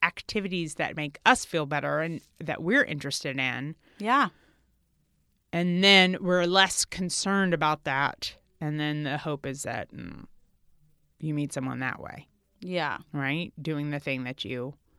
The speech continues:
Speaker 1: love
Speaker 2: Right.
Speaker 1: to do or whatever. Which in our industry, in our world, we don't necessarily want. <laughs>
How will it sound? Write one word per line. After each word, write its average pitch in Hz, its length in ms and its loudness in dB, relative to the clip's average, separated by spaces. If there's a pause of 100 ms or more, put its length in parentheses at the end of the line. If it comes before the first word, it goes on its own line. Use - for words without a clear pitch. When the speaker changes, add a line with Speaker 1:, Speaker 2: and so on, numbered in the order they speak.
(340)
Speaker 1:
love - 240 -4
Speaker 2:
Right. 170 180 -4
Speaker 1:
to 131 180 -4
do - 100 -10
or 160 120 -10
whatever. 92 480 -8 (920)
Which - 560 0
in 170 200 -4
our 143 300 -2 (360)
industry, 175 760 2
in 151 120 -4
our 143 120 -2
world, 151 480 2
we 160 80 -2
don't 151 200 -4
necessarily 139 640 -4
want. 127 460 -6
<laughs> - 60 -6